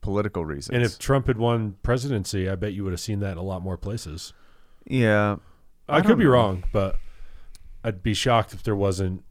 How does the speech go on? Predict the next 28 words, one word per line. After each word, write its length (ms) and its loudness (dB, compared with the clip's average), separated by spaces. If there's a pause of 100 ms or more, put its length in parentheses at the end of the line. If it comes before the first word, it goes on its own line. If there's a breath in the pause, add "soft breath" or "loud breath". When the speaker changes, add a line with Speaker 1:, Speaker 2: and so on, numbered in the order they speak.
Speaker 2:
you 120 -6
know, 140 -4
curfews 540 -4
established 580 -2
in 80 -6
places 340 -6
like 180 -4
Portland 380 -4
and 120 -8
Seattle 760 -6 (300 soft breath)
Speaker 1:
Yeah. 160 -2
Speaker 2:
where 100 0
riots 320 -2
happened 260 -6
before 440 -4
if 180 -8
Trump 340 -6
won 260 -6
the 60 -12
presidency. 640 -14 (1120 soft breath)
Speaker 1:
I 100 -8
don't 160 -12
know. 260 -10
I 60 -4
mean, 160 2
there 100 2
was 120 -2
still 400 -4